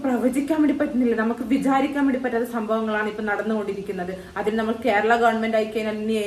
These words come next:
ഏത് കേന്ദ്ര സർക്കാർ ആയിക്കഴിഞ്ഞാലും പ്രകൃതിക്ഷോഭത്തിന് മുന്നിൽ പകച്ചു നിൽക്കാനല്ലാതെ വേറെ ഒന്നും ചെയ്യാൻ കഴിയില്ല. നമ്മൾ കണ്ടുപിടിച്ച എത്രയൊക്കെ കണ്ടുപിടുത്തം തന്നെ മുന്നിൽ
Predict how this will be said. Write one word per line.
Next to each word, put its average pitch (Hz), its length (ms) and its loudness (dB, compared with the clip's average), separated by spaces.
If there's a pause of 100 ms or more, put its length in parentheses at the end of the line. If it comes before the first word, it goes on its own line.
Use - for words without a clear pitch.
(120)
ഏത് 226 240 -2
കേന്ദ്ര 208 200 -2 (100)
സർക്കാർ 220 420 0
ആയിക്കഴിഞ്ഞാലും 214 680 0 (1300)
പ്രകൃതിക്ഷോഭത്തിന് 226 1000 2
മുന്നിൽ 220 200 0 (140)
പകച്ചു 220 400 2
നിൽക്കാനല്ലാതെ 220 560 0
വേറെ 214 220 2
ഒന്നും 240 260 0
ചെയ്യാൻ 220 240 0
കഴിയില്ല. 196 180 -2
നമ്മൾ 208 240 -2
കണ്ടുപിടിച്ച 262 520 0
എത്രയൊക്കെ 320 520 2
കണ്ടുപിടുത്തം 262 540 0
തന്നെ 247 220 0
മുന്നിൽ 240 220 0